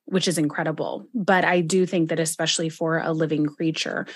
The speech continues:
we really absorb a lot of blue light in our cells and in our bodies. And so I think that's why we don't see it very often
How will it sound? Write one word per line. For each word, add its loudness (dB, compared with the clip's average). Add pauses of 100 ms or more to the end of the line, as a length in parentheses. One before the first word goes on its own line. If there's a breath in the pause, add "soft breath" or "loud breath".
(160 loud breath)
we 4
really 2
absorb 0
a 0
lot -2
of -2
blue 0
light -2 (160)
in 2
our 2
cells 0
and 0
in 0
our -2
bodies. -4
And 2
so 2 (320 loud breath)
I 4
think 4
that's 2
why 0
we 2
don't 0
see 2
it -4
very -2
often -6